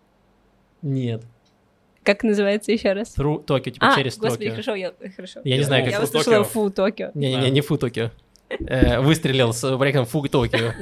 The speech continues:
Speaker 1: да.
Speaker 2: <laughs>
Speaker 1: Вернее, в него выстрелили, э, японцы. Э, нет, э, Through Tokyo, это очень, в, там, в двухтысячных это еще было, когда, эм, миллион просмотров в, в Ютубе считалось чем-то недосягаемым.
Speaker 3: Ага.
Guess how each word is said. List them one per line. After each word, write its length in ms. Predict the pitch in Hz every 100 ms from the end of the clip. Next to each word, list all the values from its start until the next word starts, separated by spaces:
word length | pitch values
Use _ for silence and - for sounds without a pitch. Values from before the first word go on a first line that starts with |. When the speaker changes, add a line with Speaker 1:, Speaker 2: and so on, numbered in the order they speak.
| -
Speaker 1:
да. 240 | - -
Speaker 2:
<laughs> 540 | 220 - 233 254 -
Speaker 1:
Вернее, 340 | 247 139 143 147
в 40 |
него 200 | 165 156
выстрелили, 640 | 131 135 - 123 123 117 113 -
э, 140 | 123
японцы. 460 | 127 135 127 123 - - - - -
Э, 220 | 143 143
нет, 300 | 160 196 - -
э, 240 | 139 135
Through 180 | 127 180
Tokyo, 400 | 185 226 202 143
это 260 | - 160 170
очень, 460 | 170 180 170 139 127
в, 80 | -
там, 180 | 139 143
в 60 | 143
двухтысячных 500 | 135 180 156 147 127
это 80 | 127
еще 160 | 120
было, 240 | 127 131 180
когда, 460 | - 120 127 127 - _ -
эм, 380 | 120 120 120 117 _ _ _ _ _ _ _ -
миллион 600 | 127 139 151 147 139 120
просмотров 480 | - - 143 135 123
в, 100 | 131
в 320 | 117 127 127
Ютубе 320 | 123 135 185 147
считалось 340 | 123 139 127
чем-то 240 | - 127
недосягаемым. 640 | 123 120 117 123 110 107 104 -
Speaker 3:
Ага. 240 | 117 117